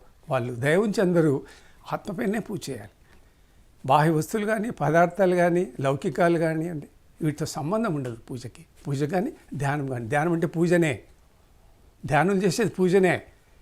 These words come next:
వాళ్ళు చేసేది ఆత్మపైన, మనం చేసేది వస్తు పదార్థాలతో చేస్తాం. కాబట్టి ఇప్పుడు పూర్వకాలం యోగులు ధ్యానం చేసినట్టు విధానము, పూజ అన్నది ఆత్మపైనే. శాస్త్రాలు చెప్పేది కూడా అదే, కృష్ణుడు చెప్పింది అదే. మీరు ఏ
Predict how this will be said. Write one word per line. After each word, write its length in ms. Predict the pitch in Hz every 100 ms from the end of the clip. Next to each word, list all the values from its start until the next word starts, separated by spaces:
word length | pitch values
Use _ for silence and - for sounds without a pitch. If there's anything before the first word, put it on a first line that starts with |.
| - -
వాళ్ళు 220 | 156 143
చేసేది 260 | 139 139 151
ఆత్మపైన, 680 | 156 185 170 180 151 147 - -
మనం 280 | 156 156 156
చేసేది 300 | 156 170 151
వస్తు 260 | 135 131 -
పదార్థాలతో 540 | 170 165 131 131 139 135
చేస్తాం. 280 | 123 - - - - _ - - - - -
కాబట్టి 280 | 156 131 127
ఇప్పుడు 160 | 123 143
పూర్వకాలం 560 | 147 156 - 160 151
యోగులు 340 | 147 156 160 160
ధ్యానం 340 | 147 156 160
చేసినట్టు 380 | 151 147 160 151
విధానము, 480 | 143 143 160 170 160
పూజ 300 | 165 160 165
అన్నది 600 | 165 165 - 143 165 160
ఆత్మపైనే. 640 | 156 180 175 196 180 104 - - - _ - _ - _ - -
శాస్త్రాలు 460 | 170 131 - 180
చెప్పేది 340 | 180 185 190 190
కూడా 200 | 196 214
అదే, 280 | 180 147 - - -
కృష్ణుడు 320 | 151 - 175
చెప్పింది 400 | 175 175 196 190
అదే. 320 | 233 185 131 - - _ _ - _ _ -
మీరు 140 | 175 147
ఏ 200 | 151